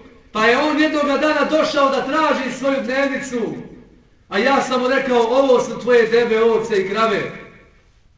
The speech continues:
Pa čovjek nije mogao da vjeruje, a zatim je ipak povjerovao i sve to u svojoj kući potjerao. Gospodar, ako sam ja ovo uradio samo zbog tvog imena,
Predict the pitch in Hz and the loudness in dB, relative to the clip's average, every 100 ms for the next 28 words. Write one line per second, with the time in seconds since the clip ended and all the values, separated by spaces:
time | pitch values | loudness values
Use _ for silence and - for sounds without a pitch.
0 | _ _ _ _ - 220 277 311 302 311 | _ _ _ _ -6 -4 0 -2 0 0
1 | 311 311 302 285 277 247 311 330 285 240 | 2 4 6 6 6 2 2 4 2 2
2 | 180 135 - - - - _ - 208 202 | 0 -2 -12 -18 -20 -20 _ -8 -6 0
3 | 247 254 254 233 226 226 202 233 202 226 | 2 2 -2 -4 -2 -2 0 -2 2 2
4 | 233 220 214 202 180 170 - - 175 - | 2 2 0 0 -2 -4 -10 -10 -10 -2
5 | 247 - 226 - 220 208 226 233 190 196 | 0 2 0 -2 0 0 0 -6 -8 -6
6 | 214 220 208 180 151 - - - _ - | -6 -4 -2 -4 -6 -10 -18 -20 _ -2
7 | 240 233 240 233 233 226 214 240 240 294 | -2 0 -2 0 0 0 -4 -4 -2 2
8 | 302 320 302 294 302 320 277 262 185 - | 2 2 0 2 2 2 2 2 0 -4
9 | - - - 320 330 294 - 277 - 311 | -12 -18 -6 0 0 0 -4 -4 -2 -2
10 | 294 311 311 262 | 4 4 4 0